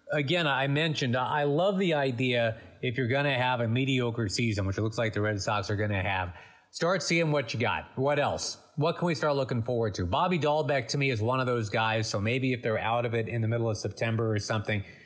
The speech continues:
we do see some Bobby Dahlbeck. And, you know, Michael Chavis came up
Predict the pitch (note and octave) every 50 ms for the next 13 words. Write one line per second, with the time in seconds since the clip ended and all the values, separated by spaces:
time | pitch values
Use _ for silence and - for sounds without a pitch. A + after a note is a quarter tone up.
0 | - - _ - - D3+ D3+ C#3+ D3 D3 C#3 - - C3 A#2 - C3 A#2+ A2+ A2+
1 | A2 G#2+ G#2+ G#2+ F#2 G#2+ G#2 G2+ G2+ F#2+ G2+ G#2 A2+ A2+ A#2 - G2+ F#2+ F#2+ F#2+
2 | - - - - A3 A#3 G3 F3+ F3 E3+ F3 D3+ - - C#3+ C#3 C3+ C#3+ C3 -
3 | - - E3 D#3 C#3+ C3+ C3 B2+ C#3 D3 D#3 - - - -